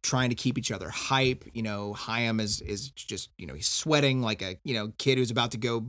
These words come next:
on stage for the first time. Nikolai arrives in Jerusalem to applause and crowds.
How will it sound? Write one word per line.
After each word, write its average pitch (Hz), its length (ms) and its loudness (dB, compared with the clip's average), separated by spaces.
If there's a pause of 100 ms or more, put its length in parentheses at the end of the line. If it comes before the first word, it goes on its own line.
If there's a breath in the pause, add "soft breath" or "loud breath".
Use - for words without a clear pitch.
(100)
on 127 200 6
stage 123 440 4
for 120 140 -2
the 113 80 -2
first 110 320 0
time. 104 460 0 (180)
Nikolai 151 420 8
arrives 117 420 4
in 113 80 0
Jerusalem 110 580 -2
to - 120 -4
applause 151 720 2
and 78 160 -12
crowds. 131 1000 2